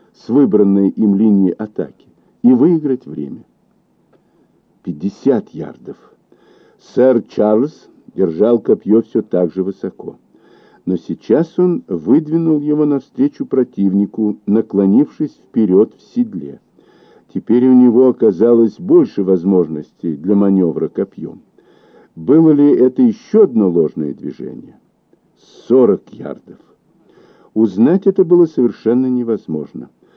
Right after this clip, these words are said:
Марик решил атаковать своего противника в грудь и взял копье на изготовку.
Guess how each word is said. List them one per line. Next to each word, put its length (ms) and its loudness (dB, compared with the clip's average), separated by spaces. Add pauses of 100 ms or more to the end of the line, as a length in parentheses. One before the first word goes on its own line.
(320)
Марик 500 0
решил 640 -2
атаковать 680 -2
своего 440 0
противника 760 -4
в 140 -8
грудь 480 -2 (340)
и 120 0
взял 360 2
копье 720 -2
на 240 -2
изготовку. 760 -10